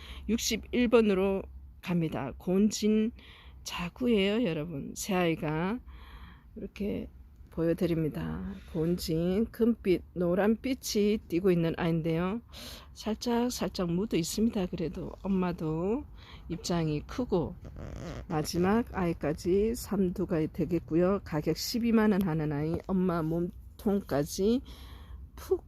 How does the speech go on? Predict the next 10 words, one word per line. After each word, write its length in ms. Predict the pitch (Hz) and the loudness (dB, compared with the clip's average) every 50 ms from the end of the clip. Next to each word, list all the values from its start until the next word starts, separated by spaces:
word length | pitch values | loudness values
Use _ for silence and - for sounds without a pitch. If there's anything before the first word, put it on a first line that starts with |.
| - - - - - - - - - - - - | -12 -18 -18 -18 -18 -18 -18 -18 -16 -16 -16 -12
같이 640 | - - 170 - - - - - 220 202 208 220 214 | -8 -8 -8 -6 -4 -4 -2 0 2 2 2 2 0
가늡니다. 880 | - - 165 160 160 156 160 160 165 165 - 165 151 151 147 156 196 214 220 - | 0 -2 0 0 2 2 2 0 0 0 0 0 0 0 0 0 -2 -4 -6 -8
그러면 320 | - 202 - 143 175 131 143 | -8 -6 -4 -4 -2 -2 -2
한 180 | 185 175 135 165 | -2 -2 -2 -2
십일 360 | - - - 220 254 240 254 | -2 -2 -2 -2 0 2 2
센치 400 | 233 - 226 240 247 - - 208 | 4 6 6 6 6 4 2 2
나오고요. 580 | 180 165 156 160 160 165 156 160 175 185 226 269 - - - - | 2 2 2 2 0 0 0 0 0 0 -2 -4 -8 -14 -6 -4
애기들은 760 | 247 247 - 240 226 - 190 175 170 170 175 175 175 160 147 - - - - - - - - - - - - - - - - - - - | -4 -2 -2 -2 0 2 2 4 4 4 4 2 0 0 -4 -6 -10 -16 -20 -20 -20 -20 -20 -20 -20 -20 -20 -20 -20 -20 -20 -20 -10 -6
요 100 | 214 208 | -2 0
아이를 640 | 196 185 196 170 151 - 160 170 185 190 233 - | 2 2 2 2 2 0 0 2 2 2 2 0